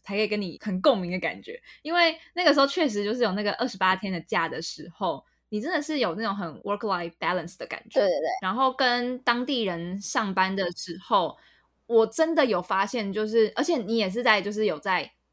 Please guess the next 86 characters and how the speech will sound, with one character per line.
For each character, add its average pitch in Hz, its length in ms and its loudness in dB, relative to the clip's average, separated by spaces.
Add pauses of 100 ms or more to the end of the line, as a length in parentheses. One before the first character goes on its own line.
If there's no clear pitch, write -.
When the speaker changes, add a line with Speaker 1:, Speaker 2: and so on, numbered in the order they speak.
(120)
Speaker 1:
亚 170 140 -6
洲 190 120 -2
工 190 160 -2
作 190 100 -2
过， 175 140 -4
就 190 100 -4
在 220 80 0
台 - 160 -8
湾 175 140 -4
工 175 120 -6
作 175 140 -4
过， 165 180 -4
跟 196 220 -4
那 202 80 -2
边 175 180 -6
的 180 60 -8
话， 185 140 -4
我 165 100 -2
真 269 140 2
的 240 100 -2
觉 190 160 -2
得 170 160 -2
就 233 180 -2
会 233 220 2
成 180 260 -4
为 165 180 -2
一 180 100 -10
个 170 120 -6
非 214 280 -4
常 165 200 -8 (120)
大 156 160 0
的 156 180 -14
对 - 260 -4
比。 - 160 -20 (360)
因 254 100 -6
为 262 300 0
大 269 200 0
家 240 240 4
其 233 160 -4
实 202 380 2
在 320 120 0
台 202 240 -4
湾 190 240 0
或 233 80 0
者 233 120 0
在 196 320 0 (220)
上 202 180 -4
海， 170 100 -4
我 165 80 -4
在 190 100 -2
上 214 120 -8
海 170 100 -6
工 175 160 -6
作 180 140 -6
的 - 40 -8
时 - 60 -10
候， 180 60 -6
我 170 40 -6
觉 185 120 -8
得 185 40 -6
大 185 140 0
家 196 80 0
都 190 140 -4
很 185 180 -8 (160)
intense， 180 520 -8
<laughs> - 40 -20
然 220 180 0
后 247 200 2 (160)
我 247 120 4
觉 247 140 -4
得 453 60 4 (180)
大 523 140 -2
家 466 80 0 (180)
都 453 80 -2
很 330 180 -2
喜 226 220 -6
欢 240 420 -2
抱 226 220 4
怨 220 160 2
现 196 260 -6
状， 202 140 -4
但 220 100 -2
是 240 60 -2
其 214 160 -6
实 185 160 -4
又 196 340 2